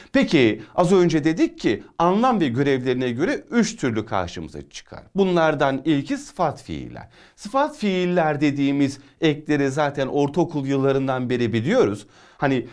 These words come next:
çok meşhur ifademiz "Anası mezar dikecekmiş" şeklinde.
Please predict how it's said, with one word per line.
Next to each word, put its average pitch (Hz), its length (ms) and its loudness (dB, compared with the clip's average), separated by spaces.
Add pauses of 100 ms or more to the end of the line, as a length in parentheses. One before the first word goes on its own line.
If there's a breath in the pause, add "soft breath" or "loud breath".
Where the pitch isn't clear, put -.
(180 loud breath)
çok 143 240 -2
meşhur 139 340 0
ifademiz 123 680 -2
"Anası 135 420 -2
mezar 123 480 0
dikecekmiş" 117 760 -4
şeklinde. 110 760 -2